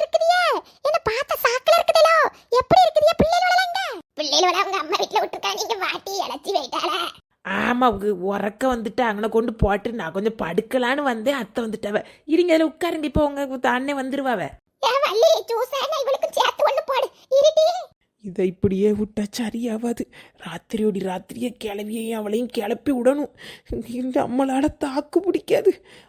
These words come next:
Speaker 2: ஆச்சிட்டையும் பத்திராளிய கட்டையும் ஏதாவது கேட்டு இதுவளை பத்தி விடணும். கடவுளே, அப்பு.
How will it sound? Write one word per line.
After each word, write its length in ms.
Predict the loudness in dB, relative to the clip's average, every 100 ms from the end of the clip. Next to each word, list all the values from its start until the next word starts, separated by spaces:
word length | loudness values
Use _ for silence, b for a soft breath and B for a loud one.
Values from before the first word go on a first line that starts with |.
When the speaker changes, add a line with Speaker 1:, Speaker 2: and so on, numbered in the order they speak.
| -14 -6
Speaker 2:
ஆச்சிட்டையும் 600 | -6 -6 -6 -6 -4 0
பத்திராளிய 460 | 0 0 -4 0 0 0
கட்டையும் 420 | -4 -4 -4 -6
ஏதாவது 320 | -6 -6 -6 -6 -6
கேட்டு 380 | -4 -2 -2 -4 -4 -8 B B 4
இதுவளை 320 | 4 6 2 2 -2
பத்தி 460 | -2 -6 -6 -2 0
விடணும். 440 | 2 0 0 -4 -6 B B _ 2
கடவுளே, 760 | 4 4 2 2 0 0 0 0 2 2
அப்பு. 480 | 2 -2 -2 4